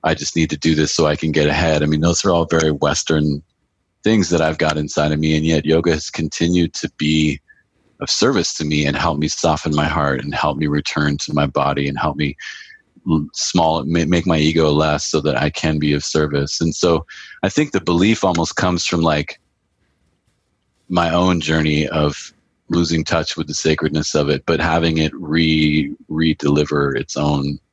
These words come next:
awesomeness back to me in many, you know, amazing ways. So, um,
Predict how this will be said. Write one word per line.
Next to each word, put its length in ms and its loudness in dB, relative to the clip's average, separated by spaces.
awesomeness 580 -2
back 320 -2
to 120 -8
me 160 -2
in 120 -4
many, 300 -4
you 100 -6
know, 140 -8
amazing 460 -2
ways. 380 -4
So, 320 -4
um, 360 0